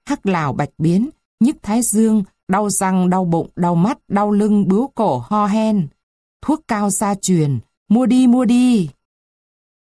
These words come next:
Câu giao hàng luyên thuyên, trò tung dao múa võ, người bán thuốc đi quanh vòng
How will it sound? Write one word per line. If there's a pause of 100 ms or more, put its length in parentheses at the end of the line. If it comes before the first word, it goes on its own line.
(140)
Câu
giao
hàng
luyên
thuyên, (360)
trò
tung
dao
múa
võ, (240)
người
bán
thuốc
đi
quanh
vòng